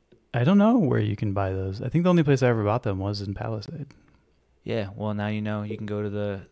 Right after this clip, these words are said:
Speaker 2: the Parker Farmers Market.
Speaker 1: Actually, I may have bought them there,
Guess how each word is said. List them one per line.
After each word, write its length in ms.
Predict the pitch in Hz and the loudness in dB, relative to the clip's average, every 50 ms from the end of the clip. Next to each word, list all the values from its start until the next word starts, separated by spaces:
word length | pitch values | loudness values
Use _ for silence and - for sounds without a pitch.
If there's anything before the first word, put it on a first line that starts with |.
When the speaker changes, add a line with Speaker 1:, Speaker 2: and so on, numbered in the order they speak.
| _ | _
Speaker 2:
the 160 | 165 104 95 90 | -10 -8 -8 -8
Parker 600 | - - - 113 135 - - - 170 165 160 151 | -10 -8 -4 -4 -4 -4 -4 -6 -4 -2 -2 -4
Farmers 540 | - - 131 120 135 139 135 123 107 90 92 | -2 -4 -2 -2 0 0 0 -2 -2 -4 -6
Market. 460 | 90 76 67 64 - - 73 76 - - - - - - - - 131 | -8 -8 -8 -10 -10 -10 -10 -10 -10 -10 -14 -16 -20 -20 -6 0 4
Speaker 1:
Actually, 560 | 127 151 - - 180 143 127 117 110 117 - | 4 4 4 6 6 6 8 8 6 4 4
I 160 | - 117 113 | 2 2 4
may 220 | 113 117 123 143 | 4 4 4 4
have 180 | 175 185 160 127 | 4 4 4 4
bought 220 | 135 135 143 - | 4 2 2 2
them 200 | - 123 110 98 | 2 2 2 2
there, 460 | 92 95 98 117 117 101 92 92 - | 0 0 0 0 0 -2 -2 -4 -8